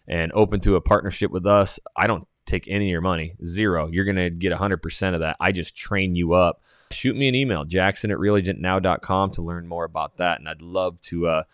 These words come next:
get all of this knowledge of years of traveling and, and, and vlogging and, and opening real estate YouTube channels and hundreds and hundreds and hundreds of home sales. Uh, we're giving it all away to our partners. So would love to learn more about that. Hit me up. Here we go.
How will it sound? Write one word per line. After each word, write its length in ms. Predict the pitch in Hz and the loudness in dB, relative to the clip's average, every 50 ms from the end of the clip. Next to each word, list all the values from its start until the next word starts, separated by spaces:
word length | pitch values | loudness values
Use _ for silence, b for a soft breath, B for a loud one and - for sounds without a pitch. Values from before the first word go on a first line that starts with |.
| b b b b b b _ | b b b b b b _
get 180 | - 98 - - | -2 -2 -2 0
all 320 | - 98 98 101 101 101 98 | 0 2 4 4 4 4 2
of 80 | 98 | 2
this 200 | 90 95 87 - | -2 -4 -4 -4
knowledge 420 | 92 95 92 92 92 92 87 82 87 | -4 -2 0 0 0 0 0 -2 -4
of 120 | 87 80 | -6 -4
years 320 | 87 87 92 92 92 85 87 | -4 -2 0 0 0 0 -2
of 140 | 82 - | -6 -6
traveling 440 | - - 101 95 92 90 92 92 87 | -2 0 2 4 4 2 2 -2 -2
and, 160 | 85 82 82 | -2 -4 -6
and, 280 | - 82 87 87 82 82 - - | -6 -6 -6 -6 -6 -8 -8 -6
and 160 | 85 85 82 | -6 -4 -2
vlogging 520 | 80 95 98 98 98 92 92 92 87 87 | 2 4 6 6 6 4 4 0 0 0
and, 160 | 87 87 82 | -2 -2 -4
and 220 | - 85 85 85 - | -6 -8 -8 -8 -2
opening 340 | - 98 95 - 95 95 90 | -2 -2 -2 0 -2 -2 0
real 160 | 87 95 95 | 2 2 2
estate 240 | 90 - - - - | 0 0 -4 -8 -8
YouTube 300 | 95 90 - - 90 82 | -8 -12 -10 -12 -14 -10
channels 360 | - - 90 92 92 87 - | -6 -4 -2 -2 -2 -4 -6
and 160 | 85 85 85 B B B B B B B | -10 -14 -14 B B B B B B B
hundreds 320 | - 117 117 113 101 95 | 0 2 4 4 4 4
and 80 | 98 92 | 4 4
hundreds 280 | 104 104 104 98 90 | 4 4 4 2 2
and 100 | 95 87 | 2 2
hundreds 240 | 98 107 101 95 82 | 4 4 4 4 2
of 100 | 90 85 | 2 2
home 160 | 92 98 98 | 2 2 0
sales. 380 | 90 - 87 82 82 80 - - - | 0 0 0 2 2 0 -2 -6 -6
Uh, 200 | - 80 78 78 80 | -4 -2 -2 0 -2
we're 80 | 90 | -2
giving 260 | 87 87 98 92 90 | 0 2 2 2 2
it 100 | 87 82 | 2 2
all 180 | 85 85 82 82 | 2 2 4 4
away 240 | 82 82 82 85 82 | 2 2 2 0 0
to 280 | - - 82 78 80 - _ _ | -2 -4 -6 -6 -6 -8 _ _
our 100 | - 82 | -10 -8
partners. 440 | - - 90 80 - - 80 - - | -4 -2 -4 -4 -4 -8 -14 -14 -10
So 200 | - 80 78 - _ _ _ | -10 -10 -10 -10 _ _ _
would 140 | - 92 92 | -12 -8 -4
love 220 | 98 104 104 92 - | -2 -2 -2 -2 -4
to 80 | 95 | -8
learn 220 | 92 98 98 95 95 | -8 -8 -8 -8 -8
more 320 | 95 92 95 92 92 - _ _ _ _ _ _ _ _ _ _ _ _ - | -6 -4 -4 -4 -6 -6 _ _ _ _ _ _ _ _ _ _ _ _ -10
about 300 | - 92 92 90 80 - | -4 -2 -2 -2 -2 -2
that. 260 | 92 90 87 76 90 | 0 0 0 0 -2
Hit 120 | 98 92 53 | -4 -4 -2
me 160 | 80 92 92 | -2 -2 0
up. 260 | 92 87 - - _ _ _ 92 | -2 -2 -4 -8 _ _ _ -6
Here 140 | 104 120 127 | -4 -4 -2
we 80 | 131 | -4
go. 440 | 120 117 117 104 98 90 85 80 | -2 0 0 0 0 0 -2 -6